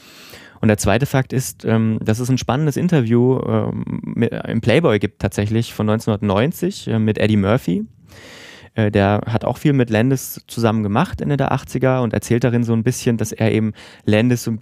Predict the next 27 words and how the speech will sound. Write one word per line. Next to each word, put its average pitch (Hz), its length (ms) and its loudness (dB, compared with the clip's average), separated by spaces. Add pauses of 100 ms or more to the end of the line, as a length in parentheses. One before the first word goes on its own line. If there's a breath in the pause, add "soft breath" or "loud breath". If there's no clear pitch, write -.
helfen 117 380 2
wollte 104 300 2
aus 107 100 -4
Mitleid, 123 460 2
so 104 160 -2
seine 104 180 0
Karriere 120 380 0
war 117 140 0
kaputt 139 360 -2
und 123 80 0
so 117 160 -2
weiter, 107 420 2
weiß 98 200 0
ich 98 60 -2
nicht, 95 160 -4
Männer 101 220 0
unterstützen 101 440 -2
sich 123 80 2
wahrscheinlich 117 260 -2
einfach 113 180 -6
gegenseitig. 113 540 -6 (680 loud breath)
Ähm, 104 520 2 (920)
und 110 300 2
in 117 160 0
diesem 123 240 0
Projekt, 113 440 0
das - 240 -6